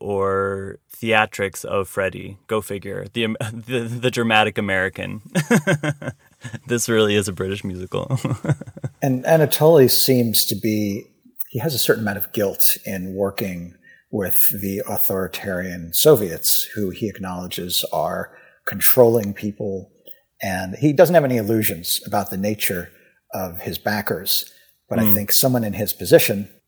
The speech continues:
Speaker 2: that was an unintentional lyric, shout out, someone in his position,
Speaker 1: <laughs>
Speaker 2: um, has to work. You know, if you're in the Soviet Union in, in the, the eighties or seventies, you kind of need the government's backing. They're, they're really behind everything. And to be in a prominent position to play,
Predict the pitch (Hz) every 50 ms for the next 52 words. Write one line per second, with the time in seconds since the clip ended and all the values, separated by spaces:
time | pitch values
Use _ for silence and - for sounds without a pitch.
0 | - 139 117 - - - - 107 - - 92 92 95 - 90 80 - - - 92
1 | 85 80 - - _ _ _ _ _ 104 117 117 95 - - - - - - 98
2 | 90 87 90 - - - - - - - - - 160 170 156 127 147 - 143 156
3 | 127 110 147 147 110 156 156 - - 139 123 113 113 - - 131 120 120 113 107
4 | - - 120 135 156 156 - - - 151 123 120 143 143 127 - - - - -
5 | - 135 117 104 - - 135 131 117 120 - 175 165 139 139 113 135 139 131 135
6 | 123 117 113 110 113 110 107 101 104 104 107 - - - 101 95 - _ _ -
7 | 127 135 120 104 95 92 95 - - - - - - - 127 110 107 95 95 95
8 | - - - - - - - - - _ _ - 123 113 113 110 104 104 - -
9 | - - 143 143 160 127 104 101 104 135 151 - 110 101 117 101 101 104 98 92
10 | - - 110 123 147 - - 95 90 90 101 95 92 - 127 113 107 110 117 117
11 | 120 104 - 107 - 107 104 90 90 104 127 143 127 113 - - 92 90 87 92
12 | - _ _ _ _ _ _ - 120 107 - 123 - - 120 113 104 104 - -
13 | - - 131 127 135 139 135 117 107 104 - - 107 95 110 104 - - 95 92
14 | - - - 135 156 131 95 85 87 92